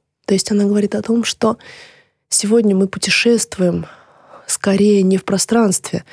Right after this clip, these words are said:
потому что в глобализированном мире уже Восток и Запад совсем соединились, уже нет тех границ. Мы пересекаем, э, какие-то условные границы между государствами, но по большому счету мы остаемся в этом гигантском поле.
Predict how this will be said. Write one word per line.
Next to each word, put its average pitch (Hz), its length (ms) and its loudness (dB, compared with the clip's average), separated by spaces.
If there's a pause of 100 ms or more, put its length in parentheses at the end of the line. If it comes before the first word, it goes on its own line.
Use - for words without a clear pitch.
(440)
потому 185 240 0
что 185 160 -4
в 180 60 -4
глобализированном 185 840 2
мире 196 380 4
уже 180 260 0
Восток 185 480 -2
и 180 40 2
Запад 180 480 0
совсем 202 1000 -2 (440)
соединились, 202 800 2
уже 185 180 2
нет 208 240 2
тех 190 220 0
границ. 185 540 0 (720)
Мы 208 480 4 (280)
пересекаем, 214 1000 2 (140)
э, 175 40 0
какие-то 196 360 0
условные 190 460 2
границы 185 500 2
между 175 400 0
государствами, 185 840 0
но 185 180 2
по 180 80 -6
большому 190 400 0
счету 214 280 -2
мы 180 140 0
остаемся 185 600 -2
в 170 40 0
этом 175 180 -2
гигантском 175 480 -2
поле. 175 340 0